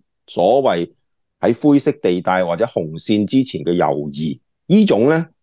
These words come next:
就係而家政府或者藝發局釋出咗一個好強烈嘅信號。所以有啲時候嗱，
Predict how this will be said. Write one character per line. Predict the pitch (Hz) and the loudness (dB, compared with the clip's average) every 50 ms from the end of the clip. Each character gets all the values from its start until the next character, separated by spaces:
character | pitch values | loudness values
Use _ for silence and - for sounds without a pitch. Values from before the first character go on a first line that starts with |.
| _ _ - | _ _ -4
就 | 110 98 | 0 2
係 | 101 98 95 82 80 85 | 2 2 2 2 0 -2
而 | |
家 | - 135 135 139 139 123 - _ _ _ _ _ _ _ _ _ _ - | 0 2 2 2 0 -2 -4 _ _ _ _ _ _ _ _ _ _ -4
政 | - 107 101 107 104 | -2 0 0 0 -2
府 | - - 87 90 113 | 0 0 0 2 2
或 | 117 92 92 | 2 0 -2
者 | - 107 110 | -2 -4 -2
藝 | 101 82 80 | -2 -2 -2
發 | - 85 | -4 -6
局 | 80 - 90 | -4 -4 -6
釋 | 92 - - 123 - | -4 -2 -4 -4 -2
出 | - 127 113 | -2 -4 -2
咗 | - 101 | -2 -2
一 | 92 | -2
個 | - | -2
好 | 87 - 82 90 110 110 | -2 -2 0 -2 -2 -2
強 | - 92 69 67 78 | -4 -8 -8 -6 -6
烈 | 71 73 | -6 -2
嘅 | - 85 | -2 -2
信 | 76 - 82 73 76 73 | -2 0 -2 -2 -2 -4
號。 | - 71 69 - _ _ _ _ - - _ _ - | -6 -6 -8 -10 _ _ _ _ -20 -20 _ _ -2
所 | - 165 214 | 0 2 4
以 | 220 190 151 | 4 4 4
有 | 123 117 131 165 | 4 4 4 4
啲 | 208 190 | 4 4
時 | 147 120 | 4 4
候 | 98 92 | 2 2
嗱， | 87 80 80 | 2 0 -2